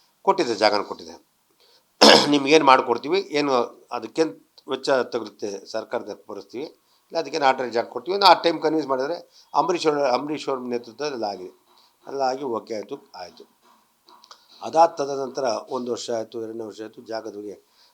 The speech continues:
ಅದು ಗೊಂದಲ ಶುರುವಾಯ್ತು. ಗೊಂದಲ ಎಂತಕ್ಕೆ ಶುರುವಾಯ್ತು ಅಂದ್ರೆ, ಜಾಗಕ್ಕೆ ಸರ್ಕಾರದವರು ಏನು ಕೆಲವರು ಅಂದಿನ ಇದ್ದಂಥ ಮುಖ್ಯಮಂತ್ರಿಗಳಾಗ್ಬೋದಾಯ್ತು, ಕ್ಯಾಬಿನೆಟ್ ಮಿನಿಸ್ಟ್ರುಗಳಾಗ್ಬೋದಾಯ್ತು,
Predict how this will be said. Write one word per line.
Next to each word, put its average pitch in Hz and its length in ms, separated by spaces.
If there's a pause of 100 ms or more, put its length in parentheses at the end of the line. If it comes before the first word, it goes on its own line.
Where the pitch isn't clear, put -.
(100)
ಅದು 92 500 (520)
ಗೊಂದಲ 143 360
ಶುರುವಾಯ್ತು. 92 440 (760)
ಗೊಂದಲ 185 300
ಎಂತಕ್ಕೆ 151 380
ಶುರುವಾಯ್ತು 120 340
ಅಂದ್ರೆ, 127 480 (440)
ಜಾಗಕ್ಕೆ 127 680 (120)
ಸರ್ಕಾರದವರು 131 1000
ಏನು 135 300
ಕೆಲವರು 135 680
ಅಂದಿನ 123 260
ಇದ್ದಂಥ 113 460 (1800)
ಮುಖ್ಯಮಂತ್ರಿಗಳಾಗ್ಬೋದಾಯ್ತು, 104 1600
ಕ್ಯಾಬಿನೆಟ್ 120 400
ಮಿನಿಸ್ಟ್ರುಗಳಾಗ್ಬೋದಾಯ್ತು, 92 1200